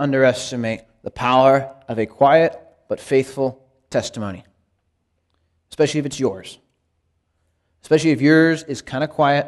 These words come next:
and kinda boring, but stable and faithful, never underestimate it. So he says, "I rejoiced that I found some of your children walking in the truth. And now," verse five, I plead with you, lady,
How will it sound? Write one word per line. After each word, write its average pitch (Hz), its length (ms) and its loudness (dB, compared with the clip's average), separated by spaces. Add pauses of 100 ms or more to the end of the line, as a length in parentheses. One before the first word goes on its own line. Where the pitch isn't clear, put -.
(340)
and 110 160 -12
kinda 131 240 -4
boring, 113 420 -2 (1000)
but 127 160 0
stable 131 560 -6 (400)
and 123 160 -6
faithful, 208 480 -8 (1300)
never 131 420 -2
underestimate 123 560 -4
it. - 80 -16 (1040)
So 147 100 -6
he 143 40 -2
says, 156 140 0
"I 170 80 8
rejoiced 175 680 6 (560)
that 143 100 4
I 147 60 6
found 180 380 2
some 185 120 -6
of 180 40 -2
your 175 80 0
children 165 260 -2
walking 165 260 2
in 160 40 -6
the 156 60 -4
truth. 170 200 -4
And 185 140 -2
now," 208 340 2
verse 170 220 -4
five, 180 240 0
I 143 80 4
plead 180 340 -4
with 180 140 -4
you, 143 80 -2
lady, 131 400 0